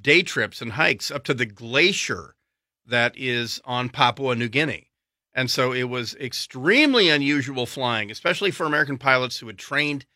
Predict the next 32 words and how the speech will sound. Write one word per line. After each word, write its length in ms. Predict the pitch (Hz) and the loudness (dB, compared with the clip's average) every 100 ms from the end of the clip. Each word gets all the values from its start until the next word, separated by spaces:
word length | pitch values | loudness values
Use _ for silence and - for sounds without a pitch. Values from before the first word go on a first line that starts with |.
| _ _ | _ _
you 60 | |
know, 120 | 139 123 | -4 -4
in 100 | 110 | -6
Texas 800 | - - 143 - 98 82 - - _ _ _ - | -2 2 2 2 -8 -10 -16 -18 _ _ _ -6
and 120 | 131 | -2
then 140 | 131 | 0
went 160 | 135 139 | 0 -4
to 60 | |
the 100 | 139 | -8
South 320 | 123 - 135 - | -2 2 2 2
Pacific 540 | 127 226 226 135 123 | 0 2 4 0 -4
thinking 400 | - 147 143 127 | -4 -2 0 0
that 180 | 117 117 - | 0 -2 -4
the 140 | 123 | -2
weather 200 | 135 135 | 2 2
was 200 | 117 117 | 0 -6
always 260 | 120 101 98 | -6 -6 -6
good, 500 | 107 160 151 147 139 _ _ _ _ | 2 4 4 2 -6 _ _ _ _
uh, 180 | 117 117 | 0 0
the 140 | 107 117 | 0 0
islands 380 | 120 127 120 | 0 0 -6
were 80 | 117 | -12
flat 540 | 104 - 131 131 127 127 | -14 -2 4 4 4 0
and 120 | 110 | -10
low, 480 | 110 127 127 131 127 _ _ _ | 0 2 2 0 -4 _ _ _
uh, 280 | - 113 110 | -10 -6 -4
and 180 | 107 123 | -4 -6
so 200 | 117 131 | -2 0
that's 220 | 120 139 160 | 2 2 4
why, 340 | 156 139 131 131 | 6 6 4 -2
uh, 180 | 120 | -6
the, 560 | 110 117 123 120 117 117 | -6 -8 -8 -8 -10 -14